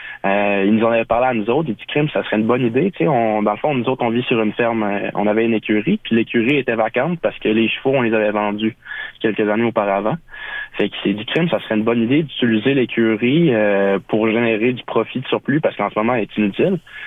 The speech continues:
Puis, euh, il me semble que les insectes comestibles, il dit, « Je sais pas trop comment, comment on ferait ça, mais il me semble que ça serait une bonne idée pour le futur,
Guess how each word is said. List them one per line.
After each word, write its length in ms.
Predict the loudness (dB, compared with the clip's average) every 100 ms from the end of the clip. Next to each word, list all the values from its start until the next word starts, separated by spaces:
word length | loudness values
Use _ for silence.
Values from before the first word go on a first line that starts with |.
| -16 -12
Puis, 320 | -2 2 4
euh, 320 | 4 2 2 0
il 80 |
me 40 | 0
semble 200 | 0 0
que 100 | 0
les 200 | 0 0
insectes 360 | 0 -2 -2 -2
comestibles, 680 | -4 -4 -4 0 0 0
il 200 | -2 -2 -2
dit, « 100 | 0
Je 80 | 0
sais 100 | -2
pas 120 | -2
trop 200 | -2 -2
comment, 320 | 0 0 0 -2
comment 180 | 0 0
on 40 |
ferait 180 | 0 -4 0
ça, 180 | 0 2
mais 220 | -2 -4
il 320 | -10 -16 -10
me 40 | -4
semble 140 | -4
que 60 | -4
ça 60 |
serait 160 | -2 -2
une 80 | 0
bonne 220 | 0 2
idée 200 | 0 0
pour 140 | 2
le 80 | 0
futur, 540 | -2 -4 -2 0 0